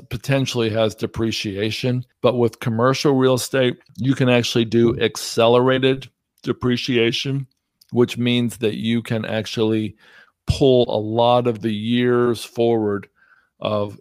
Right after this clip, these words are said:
depreciation all into the first year or the first five years, and that will give you compounded tax benefits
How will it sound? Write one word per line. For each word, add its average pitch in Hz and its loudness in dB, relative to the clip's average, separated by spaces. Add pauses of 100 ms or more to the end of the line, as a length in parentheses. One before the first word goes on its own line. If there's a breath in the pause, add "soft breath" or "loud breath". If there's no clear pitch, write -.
depreciation 107 -2
all 107 0
into 104 -4
the 98 -4
first - -4
year 104 0
or 98 2
the 95 -4
first 101 -6
five 98 -2
years, 98 -2 (420 loud breath)
and 113 -2
that 117 0
will 117 2
give 107 0
you 104 -2
compounded 104 -2
tax 101 -6
benefits 92 -2